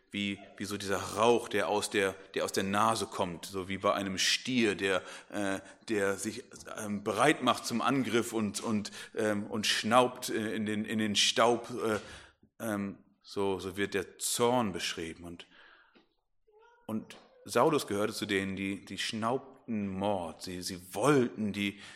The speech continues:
er, er wollte die, die Christen, die Jünger des Herrn, vernichtet sehen. Und dann sagt er selber in Apostelgeschichte se-, sechsundzwanzig, Vers zehn,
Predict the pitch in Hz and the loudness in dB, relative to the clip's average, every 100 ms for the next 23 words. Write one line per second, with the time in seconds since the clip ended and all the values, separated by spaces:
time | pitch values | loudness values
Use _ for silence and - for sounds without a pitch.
0 | - 107 - 117 123 131 131 123 113 - | -8 -4 0 2 6 6 6 2 2 -4
1 | - _ 104 101 98 98 - - _ _ | -20 _ -4 -2 -2 -6 -14 -20 _ _
2 | - - - 127 113 - 117 101 92 92 | -18 -12 -2 0 0 -4 -4 -4 -4 -4
3 | 110 104 98 - 107 107 95 95 - _ | -2 -2 -4 -4 -2 -2 -2 -8 -18 _
4 | - - 95 101 101 - 90 - 85 78 | -18 -8 -4 -4 -4 -8 -10 -8 -10 -10
5 | 80 - _ _ _ _ _ _ _ _ | -16 -20 _ _ _ _ _ _ _ _
6 | _ _ _ _ 104 98 104 101 104 110 | _ _ _ _ -8 -2 0 0 0 0
7 | 110 95 107 123 120 110 101 117 120 - | 0 2 2 4 2 2 0 -2 -4 -8
8 | 113 101 113 - 98 107 110 120 - 117 | -8 -4 -4 -6 -4 -4 -2 -6 0 0
9 | 104 113 - - - - 113 107 107 | 0 -4 -2 -2 -2 0 2 2 -2